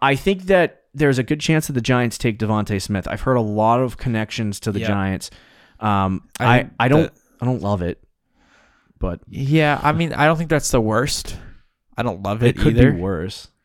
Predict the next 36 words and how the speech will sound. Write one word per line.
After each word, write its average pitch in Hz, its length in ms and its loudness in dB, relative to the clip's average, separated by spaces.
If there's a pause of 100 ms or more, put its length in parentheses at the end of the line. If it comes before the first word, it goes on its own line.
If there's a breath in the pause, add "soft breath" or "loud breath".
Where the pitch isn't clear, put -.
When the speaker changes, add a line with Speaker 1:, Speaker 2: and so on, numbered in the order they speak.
(560)
Speaker 1:
I 87 80 -14
guess. 85 180 -8
Speaker 2:
It, 139 180 -2
it 135 120 -2
depends 147 300 0
how 131 100 4
good 113 280 0
Daniel 107 260 -4
Jones 104 380 -6 (140)
<laughs> - 120 -10 (180)
ends 131 200 -6
up 131 120 -4
being, 135 280 0
to 113 80 -8
be 110 80 -4
Speaker 1:
Dan-, 98 120 2
Speaker 2:
honest. 113 240 -4
Speaker 1:
Danny 95 220 -2
freaking 90 340 -6
Dimes 87 320 -4
Speaker 2:
If 80 100 -6
Speaker 1:
over 82 100 -6
Speaker 2:
he, 139 100 -2
Speaker 1:
here. 127 100 -4
Speaker 2:
if 120 60 -4
he's 135 140 -2
the 135 100 -4
same 120 240 -4
quarterback 110 520 -2
he's 107 140 -12
been 101 340 -12
statistically, 113 680 -8
then 113 120 -2
that's 101 140 -6
Speaker 1:
Yeah. 90 80 -2
Speaker 2:
gonna 87 200 -10